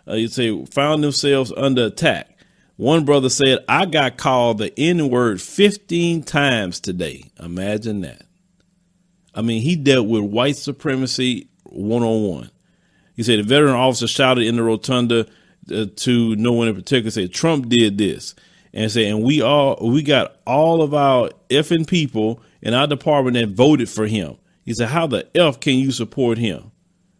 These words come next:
Now, li-, now listen, listen to that key part. He said, let me repeat this again. He said, "Trump did this. We got all of these effing people in our department that voted for him." See,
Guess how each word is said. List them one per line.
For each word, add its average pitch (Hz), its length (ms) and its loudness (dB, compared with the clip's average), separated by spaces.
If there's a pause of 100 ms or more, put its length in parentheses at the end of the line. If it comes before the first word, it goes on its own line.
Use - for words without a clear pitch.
(800)
Now, 120 160 2
li-, 131 160 4
now 143 140 4
listen, 190 320 4 (120)
listen 208 260 0
to 214 60 2
that 190 160 2
key 196 160 0
part. 139 260 0
He 160 80 2
said, 151 400 0 (400)
let 127 140 2
me 165 60 4
repeat 180 280 4
this 190 160 2
again. 147 380 0 (760)
He 147 80 2
said, 127 240 2
"Trump 175 420 0
did 214 280 2
this. 120 440 2 (320)
We 160 140 2
got 156 360 4
all 185 500 4
of 160 180 2
these 160 220 -2
effing 202 540 -2
people 190 500 0
in 139 220 0
our 156 280 0
department 180 760 0
that 113 200 0
voted 151 520 4
for 160 320 -2
him." 95 340 -2 (1160)
See, 156 440 4